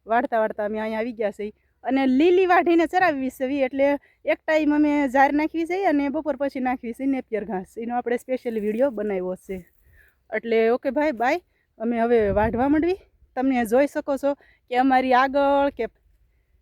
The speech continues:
જો પાછળ પાછળ ક્યાંય અમારી પાસે કોઈ છે નહીં અમને કામ કરાવવાવાળું, અમે એકલા જ છીએ. આ તમને એમ થાતું હોય કે બેન તમે કામ કરતા હોય એવા લાગતા નથી, પણ એમાં એવું છે ને ભાઈ,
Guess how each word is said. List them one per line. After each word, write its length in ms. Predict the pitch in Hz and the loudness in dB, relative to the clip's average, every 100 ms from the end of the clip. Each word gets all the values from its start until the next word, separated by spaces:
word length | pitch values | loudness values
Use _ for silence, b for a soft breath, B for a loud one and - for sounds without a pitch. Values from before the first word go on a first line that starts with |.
| _ 220 | _ 0
જો 200 | 254 214 | 2 2
પાછળ 340 | - _ 311 | -2 _ -2
પાછળ 360 | 294 302 - 294 | 0 -2 0 -2
ક્યાંય 300 | - 294 294 | 0 0 2
અમારી 260 | 285 285 277 | 2 2 -2
પાસે 260 | 269 285 | -4 -4
કોઈ 240 | - 277 262 | -4 -6 -4
છે 280 | - 285 | 0 2
નહીં 200 | 285 294 | 4 4
અમને 220 | 277 254 247 | 2 0 -2
કામ 220 | 247 247 | -4 -2
કરાવવાવાળું, 540 | 233 220 214 220 294 b b b - | -4 -2 0 0 -2 b b b -8
અમે 180 | 254 | -2
એકલા 300 | 247 - 226 | -2 0 -2
જ 40 | 196 | -2
છીએ. 400 | - - 185 175 _ _ _ _ _ - | -8 -12 -12 -12 _ _ _ _ _ -10
આ 60 | 254 | -4
તમને 300 | 302 311 294 | 2 2 2
એમ 100 | 285 | 0
થાતું 340 | 294 294 262 | 0 -2 0
હોય 140 | 247 | 0
કે 400 | 233 240 220 208 - b b - | 0 0 0 0 -6 b b -16
બેન 180 | 214 247 | -4 -2
તમે 180 | 240 226 | -2 -4
કામ 260 | - 233 233 | -4 -4 -2
કરતા 280 | 220 - | -4 -2
હોય 100 | 226 | 0
એવા 100 | 214 | 2
લાગતા 340 | 190 220 - 226 | 0 -2 -4 -6
નથી, 260 | 269 247 - B B | -4 -6 -10 B B
પણ 140 | 277 294 | -2 2
એમાં 180 | 311 | 4
એવું 240 | 320 339 349 | 4 2 2
છે 120 | 381 | 2
ને 100 | 381 | 2
ભાઈ, 240 | 302 302 | 2 0